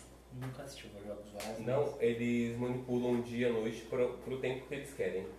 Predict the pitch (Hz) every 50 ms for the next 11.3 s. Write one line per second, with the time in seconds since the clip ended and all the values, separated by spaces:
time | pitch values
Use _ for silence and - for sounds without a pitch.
0 | - - - - 127 127 127 120 - - - - 143 151 - 202 208 208 233 220
1 | 233 202 220 240 - - 233 185 170 160 - 143 143 139 - - 127 120 - -
2 | - 120 113 107 - - - 156 139 131 127 - - - 120 113 107 104 110 127
3 | - - - 131 147 147 - - - - - - - - - - 214 - 131 131
4 | 127 127 123 113 110 110 - - - - - 147 143 143 123 117 113 - - 120
5 | 117 120 120 - - - 113 113 113 - 117 117 117 117 - - 113 117 120 127
6 | - - - - - - - - - - - - - - - - - - - -
7 | - - - - - - - - - - - - - - - - - - - -
8 | - - - - - - - - - - - - - - - - - - - 151
9 | - 165 165 160 160 160 185 180 165 160 151 151 147 143 143 139 - - 151 139
10 | 131 131 131 135 131 127 127 127 - - 120 110 113 117 120 117 117 117 117 123
11 | 120 120 120 120 - -